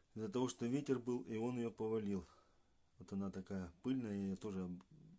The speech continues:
опрыскиваю. Что я с ней делаю? От слов «ничего». Не обрезаю. Не, там, я не знаю. Ну, короче, она у меня и засушливая,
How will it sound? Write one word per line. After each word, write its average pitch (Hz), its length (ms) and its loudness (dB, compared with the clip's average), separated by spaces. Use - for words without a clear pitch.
опрыскиваю. 127 680 -4
Что - 260 2
я 143 80 6
с - 100 -2
ней 143 100 -4
делаю? 139 440 6
От 113 120 -6
слов 127 260 2
«ничего». 113 760 0
Не 117 200 4
обрезаю. 107 760 6
Не, 135 880 -4
там, 110 340 2
я 107 180 0
не 131 120 0
знаю. 110 380 0
Ну, 98 60 -4
короче, 117 380 -4
она 117 200 0
у 101 60 -4
меня 113 260 0
и 110 80 0
засушливая, 95 1000 -2